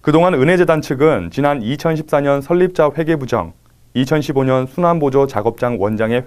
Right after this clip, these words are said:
횡령 사건으로 법적 처벌을 받은 데 이어 지난 이천십육 년에도 지게의 집 기능 보강 사업 용도의 사용으로 보조금 환수와 개선 명령을 받은 적이 있는 것으로 알려졌습니다.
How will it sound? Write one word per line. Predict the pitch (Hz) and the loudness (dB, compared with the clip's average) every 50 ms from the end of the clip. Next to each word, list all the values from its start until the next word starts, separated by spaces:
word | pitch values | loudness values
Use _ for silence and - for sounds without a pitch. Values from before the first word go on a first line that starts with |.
| - | -4
횡령 | 175 180 175 175 175 165 | -4 -4 -2 -2 -2 -2
사건으로 | - - 110 110 - 120 110 95 98 113 117 92 - - - _ _ _ _ _ _ - - | -2 -2 -4 -2 -2 -2 -2 0 0 2 0 0 -2 -6 -16 _ _ _ _ _ _ -6 -2
법적 | 131 135 135 - - 175 170 170 | -2 -2 -2 0 0 0 0 0
처벌을 | - 170 156 131 139 139 151 151 | -2 -2 0 0 2 2 2 2
받은 | 151 - 113 131 143 | 0 -2 -2 -2 -2
데 | 139 143 139 | -2 -2 -2
이어 | 123 104 92 80 78 - _ _ - _ _ _ _ _ _ _ _ - | 0 0 0 -2 -2 -6 _ _ -20 _ _ _ _ _ _ _ _ -6
지난 | - 147 151 151 143 | -2 0 0 0 0
이천십육 | 110 127 143 - 165 165 156 - 196 180 175 180 | -2 -4 -2 -2 -2 -2 -2 -2 -2 0 0 0
년에도 | 175 170 147 123 107 131 139 127 95 85 - - | 0 0 0 0 2 2 2 2 2 0 -4 -10
지게의 | - - 143 139 156 156 151 139 | -6 -4 -2 2 2 2 2 2
집 | 143 143 139 - - | 2 -2 -2 -4 -8
기능 | - - 127 143 147 156 151 | -6 -2 0 0 0 0 0
보강 | 143 135 135 135 139 135 | 2 2 2 2 0 0
사업 | 135 131 131 127 117 | 0 -2 -2 0 -2
용도의 | 101 104 107 107 110 113 110 | -4 -4 -2 0 0 0 0
사용으로 | 107 - 117 117 110 101 90 113 120 107 90 - - - - _ _ _ - - | 0 0 -4 -4 -4 -2 0 0 0 0 0 -4 -10 -20 -20 _ _ _ -8 -2
보조금 | - 139 151 160 160 151 160 160 156 | 0 0 2 2 2 2 2 0 0
환수와 | 135 151 143 139 131 139 135 131 131 131 131 | 0 -2 -2 -2 0 0 2 4 4 2 2
개선 | 135 117 113 - 147 143 | 0 -2 -2 -2 -2 -2
명령을 | 135 123 123 120 117 117 117 120 | 0 -2 -2 -2 -2 -2 -2 -2
받은 | 117 - 95 104 107 | -4 -4 -6 -6 -4
적이 | 101 104 98 104 117 - - - | -4 -4 -4 -4 -4 -6 -6 -4
있는 | 110 131 135 139 143 | -2 0 0 0 0
것으로 | 131 117 101 - 107 120 | -2 -4 -4 -4 -2 -2
알려졌습니다. | 123 131 139 131 139 131 - - 110 92 87 82 82 - | 0 0 0 -2 -4 -4 -6 -8 -8 -6 -4 -6 -6 -6